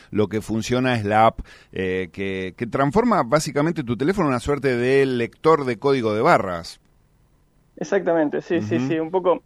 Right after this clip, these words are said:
Speaker 2: Eh, si bien, eh, hay un, en el roadmap está la, la idea de poner para que uno escriba, digamos, eh, el nombre del producto para querer buscarlo, eh,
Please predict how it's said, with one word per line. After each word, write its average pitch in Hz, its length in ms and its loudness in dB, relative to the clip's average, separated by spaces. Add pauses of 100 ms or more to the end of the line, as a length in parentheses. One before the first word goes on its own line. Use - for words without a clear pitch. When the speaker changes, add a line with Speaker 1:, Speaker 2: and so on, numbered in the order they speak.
(480)
Speaker 2:
Eh, 151 320 0
si 170 140 -4
bien, 220 320 0
eh, 147 320 0
hay 170 280 2
un, 143 440 -4 (200)
en 139 160 -6
el 135 100 -4
roadmap 160 400 0
está 156 460 2
la, 139 280 0
la 135 140 -2
idea 160 240 4
de 147 120 4
poner 147 500 0
para 143 240 -4
que 143 120 -6
uno 147 180 -2
escriba, 147 520 2
digamos, 147 400 0
eh, 101 500 -12
el 139 220 -8
nombre 151 340 0
del 139 100 0
producto 139 520 -2
para 117 180 -8
querer 135 220 -4
buscarlo, 175 560 0 (440)
eh, 135 600 0